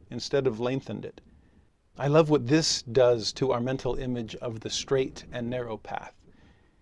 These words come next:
Do you understand why we can't afford to veer off to the left or to the right? Because we're being chased.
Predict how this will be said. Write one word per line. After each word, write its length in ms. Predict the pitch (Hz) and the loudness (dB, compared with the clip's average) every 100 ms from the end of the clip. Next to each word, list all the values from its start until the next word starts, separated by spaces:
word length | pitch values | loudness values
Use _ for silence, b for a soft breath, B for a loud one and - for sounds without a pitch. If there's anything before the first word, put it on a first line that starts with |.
| b | b
Do 80 | 135 | -2
you 20 | |
understand 420 | 156 151 170 160 | -2 0 0 2
why 160 | 139 151 | 4 4
we 140 | 147 | 4
can't 320 | - 170 165 - | 0 -2 -4 -4
afford 640 | - - 147 165 180 185 b b | -12 -4 0 0 -2 -6 b b
to 100 | - | -2
veer 440 | 131 120 165 180 180 | 0 6 8 8 6
off 400 | - 170 180 - | 4 4 0 -4
to 100 | 160 | -2
the 140 | 143 | 2
left 320 | 139 156 - - | 2 2 -2 -8
or 120 | 147 | -8
to 160 | - 147 | -6 -4
the 100 | 139 | -2
right? 340 | 135 165 - b b b b b | -4 -4 -10 b b b b b
Because 300 | - 135 160 | -8 -6 -4
we're 140 | 147 143 | -2 -2
being 300 | 160 160 135 | 0 0 -2
chased. 680 | - 160 147 - - - | -6 -4 -4 -4 -8 -10